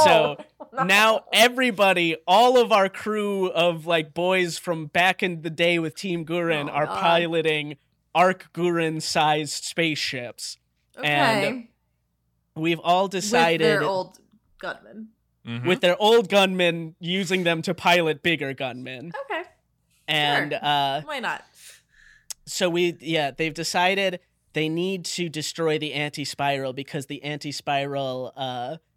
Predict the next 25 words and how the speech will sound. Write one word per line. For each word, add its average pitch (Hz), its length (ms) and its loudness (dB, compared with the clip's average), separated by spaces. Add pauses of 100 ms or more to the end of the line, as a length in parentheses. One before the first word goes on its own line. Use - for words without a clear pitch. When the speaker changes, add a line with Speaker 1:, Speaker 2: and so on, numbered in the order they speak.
(140)
Speaker 1:
you 156 160 -4
know, 123 280 -6
they're, 135 300 -6 (320)
they're 135 160 -6
gonna 143 260 -6
go 147 160 -4
out 160 160 0
and 160 100 -4
get 175 200 -2
them, 196 220 0
and 139 120 -6
they 139 140 -4
are 147 240 0
sort 151 260 -2
of 143 80 -8
just 143 200 -10
this, 156 180 -8
like, 139 200 -6
limitation 156 920 -6
to 156 220 -8
human 160 400 -6
growth, 151 400 -8
right? 131 260 -6
That 135 160 -8
eventually 135 840 -8